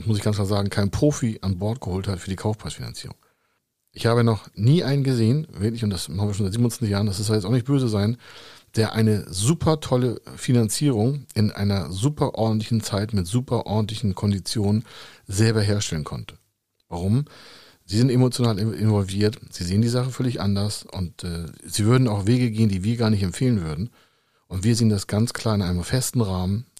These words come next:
ganz sachlich runtergebrochen. Ist das Unternehmen tragfähig? Kann man die Finanzierung so strukturieren? Welche Hürden sind zu beachten? Wo tauchen vielleicht Minenfelder auf? Wie kann man mit der Bank reden? Wie kann man mit den Förderstellen reden? Welche Förderprogramme kann man nutzen? Wie kann man sie kombinieren?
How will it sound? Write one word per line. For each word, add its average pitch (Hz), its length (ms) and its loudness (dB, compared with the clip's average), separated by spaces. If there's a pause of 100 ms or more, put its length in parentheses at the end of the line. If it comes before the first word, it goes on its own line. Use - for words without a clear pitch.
(400)
ganz 113 260 -2
sachlich 110 340 -2
runtergebrochen. 95 760 -2 (720)
Ist 120 180 0
das 117 120 2
Unternehmen 104 500 2
tragfähig? 92 720 -6
Kann 113 140 0
man 113 100 4
die 107 60 0
Finanzierung 104 500 0
so 98 100 -4
strukturieren? 95 720 -6 (880)
Welche 113 260 2
Hürden 117 200 6
sind 104 160 2
zu 107 100 -6
beachten? 87 540 -8 (260)
Wo 113 200 2
tauchen 104 600 -2
vielleicht 95 240 -4
Minenfelder 104 640 0
auf? 87 300 -8 (540)
Wie 101 100 -8
kann 123 140 2
man 113 60 4
mit 110 100 2
der 107 80 4
Bank 107 340 0
reden? 101 260 0
Wie 95 40 -4
kann 110 120 0
man - 20 4
mit 107 80 0
den 104 100 0
Förderstellen 104 500 0
reden? 98 320 -2
Welche 113 220 -2
Förderprogramme 104 560 -2
kann 104 120 -4
man 98 100 2
nutzen? 104 260 -2
Wie 95 60 -2
kann 113 120 0
man 110 100 4
sie 107 80 -2
kombinieren? 117 720 4